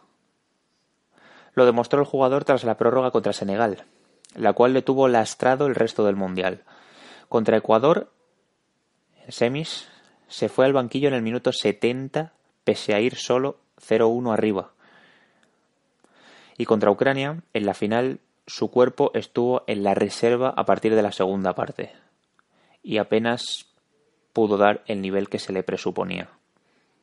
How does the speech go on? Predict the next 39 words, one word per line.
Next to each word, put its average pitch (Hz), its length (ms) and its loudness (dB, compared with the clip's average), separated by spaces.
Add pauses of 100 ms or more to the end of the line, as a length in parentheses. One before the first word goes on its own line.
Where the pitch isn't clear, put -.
(420)
limitándose 117 880 -2
única 110 440 -2
y 101 80 -8
exclusivamente 117 840 -4
a 101 100 4
usar 95 380 -2
su - 160 -8
zurda 131 400 -4
como 104 300 -2
un 123 100 -4
francotirador 101 720 -2
soviético 104 640 -4
en 98 120 -6
la 95 100 -10
Segunda 101 480 -4
Guerra 98 540 -2
Mundial. 95 720 -6 (1500)
Teniendo 147 320 4
en 160 80 -2
cuenta 135 440 2
que 104 460 2 (1200)
no 110 200 2
ha - 20 8
aguantado 123 380 4
físicamente 110 580 -2
en 98 80 -8
condiciones 98 720 -4
el 101 240 -4
hecho 117 180 -4
de 123 60 0
jugar 113 380 -2
siete - 500 0
partidos 104 520 0
en 107 100 -8
un 110 100 -6
corto 101 280 -2
periodo 104 280 0
de 98 120 2
tiempo, 107 400 -4